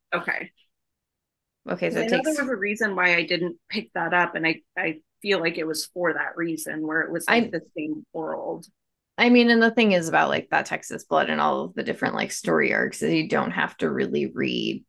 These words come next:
Speaker 2: any of the previous story arcs to really,
Speaker 1: Okay.
Speaker 2: like,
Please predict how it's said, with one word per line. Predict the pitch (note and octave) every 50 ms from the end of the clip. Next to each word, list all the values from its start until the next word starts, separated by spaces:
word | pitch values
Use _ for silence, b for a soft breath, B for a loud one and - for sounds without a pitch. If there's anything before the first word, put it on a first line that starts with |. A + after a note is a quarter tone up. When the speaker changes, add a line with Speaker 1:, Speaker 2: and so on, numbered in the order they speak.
| _ _ _ _ -
Speaker 2:
any | - D2+ D2 - - -
of | - -
the | - - -
previous | - - - D#3+ D#3 - F3+ F3+ F#3 F#3 F#3
story | - - - G#3 G3 G3 G3+ G3+ G#3
arcs | G#3 G3+ G#3 G3+ G3+ - - -
to | - G#3 F3+
really, | F3+ F3+ F3 E3+ F3+ F3 E3+
Speaker 1:
Okay. | D#3
Speaker 2:
like, | D3+ D#3 - - - -